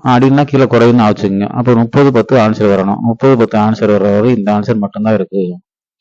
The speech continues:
இதை பார்த்துக்கலாம். அடுத்து பதினாலு, பதினஞ்சுக்கு, இந்த பதினாலுக்கு இரண்டு நபர்கள் எப்படி எக்ஸ்ன்னு இருக்குது,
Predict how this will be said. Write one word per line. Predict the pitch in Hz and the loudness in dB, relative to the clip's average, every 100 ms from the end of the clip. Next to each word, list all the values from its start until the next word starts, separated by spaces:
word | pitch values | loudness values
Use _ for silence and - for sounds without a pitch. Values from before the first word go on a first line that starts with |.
| _ | _
இதை | 120 107 | -6 -4
பார்த்துக்கலாம். | 98 98 90 90 92 95 101 _ _ _ _ _ _ _ _ _ _ _ _ _ _ _ _ _ _ | -2 -4 -4 -4 -4 -6 -10 _ _ _ _ _ _ _ _ _ _ _ _ _ _ _ _ _ _
அடுத்து | - 117 113 - 101 101 117 131 - _ _ _ _ _ _ _ _ 117 | -8 -4 -4 -4 -4 -2 -6 -10 -18 _ _ _ _ _ _ _ _ -2
பதினாலு, | 120 127 123 113 | 0 2 0 -2
பதினஞ்சுக்கு, | 104 101 92 - 101 110 117 - - | -6 -8 -10 -8 -6 -6 -8 -14 -10
இந்த | 110 101 113 | -8 -2 0
பதினாலுக்கு | 123 123 110 - 127 160 - _ _ _ | 2 2 0 0 -2 -2 -10 _ _ _
இரண்டு | 117 117 | -2 0
நபர்கள் | 113 117 123 | 0 0 0
எப்படி | 117 110 110 110 - 113 113 | 0 0 -2 -4 -4 -2 -2
எக்ஸ்ன்னு | - - 131 | -2 -2 -2
இருக்குது, | 113 101 92 98 | -2 -4 -4 -4